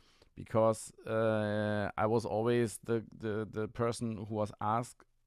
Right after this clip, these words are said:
in my family or, or around friends when they had,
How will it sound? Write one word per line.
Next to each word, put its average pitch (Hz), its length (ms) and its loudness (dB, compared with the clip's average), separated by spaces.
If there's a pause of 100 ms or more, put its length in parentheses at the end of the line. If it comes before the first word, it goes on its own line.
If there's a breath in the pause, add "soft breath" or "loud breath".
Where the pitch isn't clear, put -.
(280)
in 113 80 -2
my 101 160 0
family 131 560 0
or, 104 180 0
or 80 520 0 (260)
around 101 300 0
friends 120 380 -2 (480 loud breath)
when 104 180 -2
they 107 140 4
had, 117 200 2